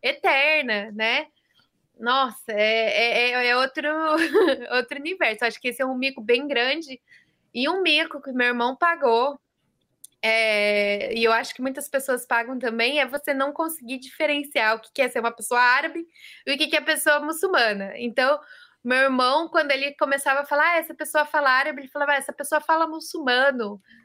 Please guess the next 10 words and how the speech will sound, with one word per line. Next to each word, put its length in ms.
né? 340
Tipo, 220
não 140
consegue 440
<laughs> 0
diferenciar 1000
uma 160
coisa 220
da 180
outra. 640